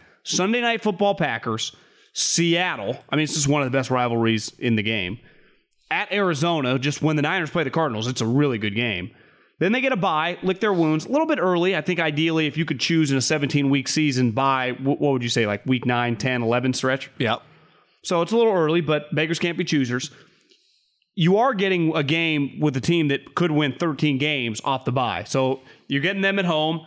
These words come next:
Speaker 1: Indy, Sunday Night Football, that, that's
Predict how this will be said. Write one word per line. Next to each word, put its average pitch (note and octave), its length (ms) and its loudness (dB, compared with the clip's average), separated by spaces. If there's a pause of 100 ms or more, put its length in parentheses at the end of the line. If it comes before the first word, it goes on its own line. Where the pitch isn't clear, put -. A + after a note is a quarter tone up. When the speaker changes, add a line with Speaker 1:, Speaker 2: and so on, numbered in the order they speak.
(280)
Speaker 1:
Indy, F#3+ 320 0
Sunday F#3 260 0
Night F3+ 160 0
Football, D#3+ 640 -2
that, E3 180 -4
that's - 480 -4